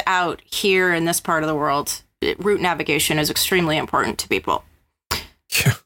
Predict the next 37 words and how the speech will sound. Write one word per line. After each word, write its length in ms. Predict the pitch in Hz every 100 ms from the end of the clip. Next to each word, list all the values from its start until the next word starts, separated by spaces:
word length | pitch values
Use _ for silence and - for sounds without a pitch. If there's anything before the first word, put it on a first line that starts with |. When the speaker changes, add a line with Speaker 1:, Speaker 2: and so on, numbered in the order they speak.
| _ _ _ _ -
Speaker 2:
You've 220 | 185 190
got 160 | - 247
more 240 | 247 214
roads 340 | 185 208 190 -
than 180 | 139
we 100 | 120
do. 240 | 120 - - _ _ _ _ _ _ _ _ _ - - _ -
Speaker 1:
Well, 140 | 185
we've 180 | 180 185
got 220 | 180 180
a 40 | 170
million 340 | 165 170 143
trails, 380 | 139 247 170 156
too. 240 | - 156 - - -
Speaker 2:
Mm, 360 | 214 208 170 139 _ 202
mm. 340 | 208 175 131
Speaker 1:
D-, 100 | 240 - -
trying 520 | - 208 208 208 202
to 100 | 202
figure 280 | 196 190 180
out, 320 | 175 165 - - - -
is 180 | 180 175
it 120 | -
this 180 | 190 -
trail 360 | 180 170 170
or 120 | 165
that 240 | 160 165 -
trail, 560 | - 165 160 147 165 _ _ _ _
and 160 | 175 160
having 540 | 170 165 156 160 156 -
the, 240 | 107 78 _ - - _ _ _
yeah, 120 | - - _
that, 240 | 180 151 - _ 175
that 140 | 165
real 380 | 175 185 175 170
nuance 760 | 180 170 156 127 - - - - _ _
of, 540 | - 151 180 - -